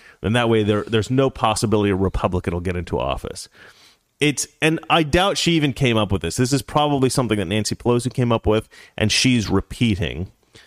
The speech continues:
because Nancy Pelosi essentially runs California, from what I understand. Basically,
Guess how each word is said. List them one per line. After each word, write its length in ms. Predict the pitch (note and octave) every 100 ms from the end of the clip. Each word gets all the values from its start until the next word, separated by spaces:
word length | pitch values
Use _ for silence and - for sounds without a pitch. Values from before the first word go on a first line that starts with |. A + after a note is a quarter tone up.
| _ -
because 260 | B2 D#3 B2+
Nancy 300 | F3+ G3+ -
Pelosi 360 | D3+ D3 C#3+
essentially 600 | A#2 - D#3 D#3 - D3 A#2+
runs 360 | G#2+ G#2 G2
California, 560 | - F#2 F2 G2 E2+ B1
from 180 | G#2+ F#2+
what 140 | F2
I 100 | F2
understand. 540 | D#2 F2 - G1+ G1+ - _ _ _ _ _
Basically, 520 | B2+ C#3+ D#3 C#3+ B2+